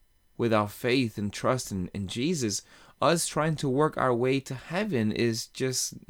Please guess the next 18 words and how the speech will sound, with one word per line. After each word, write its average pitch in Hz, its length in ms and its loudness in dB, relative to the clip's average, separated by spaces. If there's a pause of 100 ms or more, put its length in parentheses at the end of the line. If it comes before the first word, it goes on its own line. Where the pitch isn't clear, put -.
(160)
ludicrous 113 760 -2 (220)
to - 120 -10
even 175 320 4
think 240 360 0
that. 82 300 -2 (1700)
It's 113 180 2
counterfeit 147 720 0
Christianity 101 840 -2 (400)
by 104 100 2
trying 135 320 2
to 139 120 0
gain 113 460 2 (240)
your 101 160 2
salvation 101 640 0
by 90 180 -2
works, - 540 -8 (680)
by 110 140 4
assuming 110 760 4